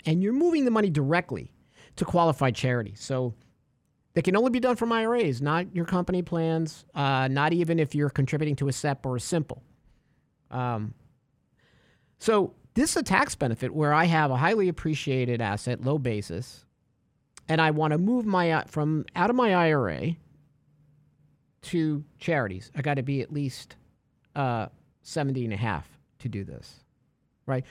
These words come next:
So even though my required minimum distributions from I R As is seventy-two, I can still do a qualified charitable distribution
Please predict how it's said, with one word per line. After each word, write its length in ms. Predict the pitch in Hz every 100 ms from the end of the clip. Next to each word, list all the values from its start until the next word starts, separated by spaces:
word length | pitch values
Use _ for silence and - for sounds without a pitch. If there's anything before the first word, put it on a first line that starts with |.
| -
So 120 | - 175
even 220 | 220 240
though 100 | 208
my 120 | 196
required 440 | 170 170 196 190
minimum 300 | 175 165 156
distributions 520 | 147 143 147 151 139 139
from 140 | 143
I 160 | 139 131
R 100 | 127
As 160 | 120
is 120 | 113
seventy-two, 760 | - 135 110 101 - 202 139 65 143 - _ _ _ _ _ _ _ -
I 100 | 160
can 240 | - 143
still 640 | 127 - - 220 123 - - _ _ _ _
do 180 | 165 139
a 40 |
qualified 480 | 147 139 139 127 123
charitable 380 | 147 147 123 113
distribution 800 | 110 - 107 139 135 - 92